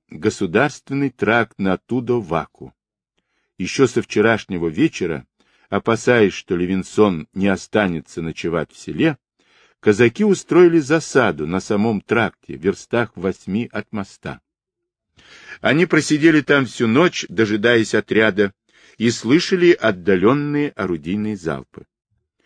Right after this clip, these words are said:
Утром примчался вестовой с приказом остаться на месте, так как неприятель, прорвавшись через трясину, идет по направлению к ним. А через каких-нибудь десять минут после того, как проехал вестовой,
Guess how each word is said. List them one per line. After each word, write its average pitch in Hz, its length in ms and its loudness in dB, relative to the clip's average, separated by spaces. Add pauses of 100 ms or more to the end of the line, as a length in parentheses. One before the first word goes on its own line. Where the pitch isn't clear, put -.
(220)
Утром 160 640 4
примчался 110 720 0
вестовой 92 520 -2
с - 80 -20
приказом 80 680 -4 (480)
остаться 113 640 -2
на 87 140 -2
месте, 117 560 -2 (400)
так 117 240 0
как 104 240 -2
неприятель, 104 800 0
прорвавшись 110 760 0
через - 400 -8
трясину, 160 680 -4 (300)
идет 180 460 2
по 147 120 0
направлению 117 760 -2
к - 100 -20
ним. 73 280 -10 (920)
А 113 140 2
через 123 300 2
каких-нибудь 113 640 -2
десять 98 400 -2
минут 95 380 -4
после 90 280 -2
того, 92 300 2
как - 240 -6
проехал 95 540 0
вестовой, 82 600 -2